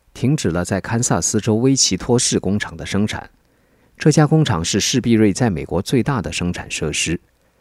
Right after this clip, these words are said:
今天距离威奇托市工厂的工人合同到期还有两天的时间。周三晚上，当地机械师工会的大约六千名成员进行投票，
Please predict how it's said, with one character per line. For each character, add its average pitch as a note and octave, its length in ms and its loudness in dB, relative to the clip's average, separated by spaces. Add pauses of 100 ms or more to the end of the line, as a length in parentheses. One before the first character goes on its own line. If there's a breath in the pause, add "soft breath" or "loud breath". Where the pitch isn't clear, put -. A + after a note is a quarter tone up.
(180)
今 D#3+ 180 2
天 D#3 180 6
距 D3+ 140 0
离 A#2+ 140 4
威 C#3 180 4
奇 A2 180 2
托 C3 200 0
市 A#2+ 180 0
工 A#2+ 180 2
厂 C#2+ 200 -6
的 D#2 80 -6
工 A#2 200 2
人 F2+ 140 2
合 - 240 -4
同 G2+ 160 -2
到 F2 220 -2
期 - 320 0 (120)
还 - 200 -4
有 A#2 180 4
两 F#2 220 -2
天 A#2+ 180 -2
的 G#2 100 2
时 - 200 -6
间。 - 260 -4 (580)
周 A#2 160 0
三 A#2 200 4
晚 F#2+ 180 -2
上， D#2 220 -6 (460)
当 D3+ 140 2
地 D3+ 160 2
机 C3 180 0
械 B2+ 180 4
师 - 200 0
工 B2+ 180 2
会 B2+ 160 2
的 F2 100 0
大 G2+ 200 0
约 G2 160 2
六 C3 160 2
千 F#2 200 -2
名 E2+ 200 0
成 E2 200 -4
员 D#2+ 220 -2
进 F2 220 -2
行 D#2+ 200 -4
投 D2+ 220 -8
票， - 260 -4